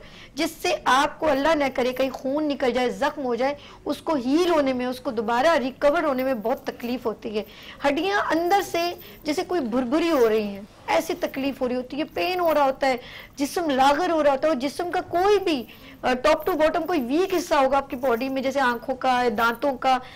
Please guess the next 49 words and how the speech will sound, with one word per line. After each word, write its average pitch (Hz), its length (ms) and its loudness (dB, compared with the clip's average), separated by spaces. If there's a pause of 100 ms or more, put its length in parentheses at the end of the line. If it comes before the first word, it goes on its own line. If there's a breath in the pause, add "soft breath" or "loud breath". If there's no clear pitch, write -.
(280 loud breath)
कहीं 359 260 4
पर 392 140 0
तो 381 140 -2
वो 370 100 2
सबसे - 380 -2
पहले 349 340 2
हिट 285 260 0
होगा 202 280 0 (360 loud breath)
कि 302 60 4
अगर 311 160 6
आपके 311 260 2
दांत 269 380 4
जैसे 294 340 2
हैं 294 200 4
उसमें 269 280 -2
कोई 285 120 0
मसूड़े 262 380 0
सूज 285 200 -2
जाएंगे, 269 320 0
कभी 262 220 0
खून 254 280 -2
निकलने 285 400 2
लग 254 200 0
जाएगा, 254 300 2 (360 loud breath)
कभी 269 180 2
आपकी 285 220 2
आईसाइट 254 400 2
चली 302 260 2
जाएगी, 269 460 2 (320 loud breath)
कभी 330 200 2
गले 254 280 2
में 311 220 2
दर्द 285 240 6
होगा, 294 200 4
तो - 160 -2
ये 339 120 -2
कहीं 339 380 2
ना 415 80 2
कहीं 370 220 0
वो 359 280 0
हिट 330 260 -2
करेगा, 226 340 2
ये 233 60 2
आपके 254 440 2
किडनी 277 560 -4
खराब 294 320 2
कर 247 140 -2
सकता 254 320 -4
है। 262 100 -2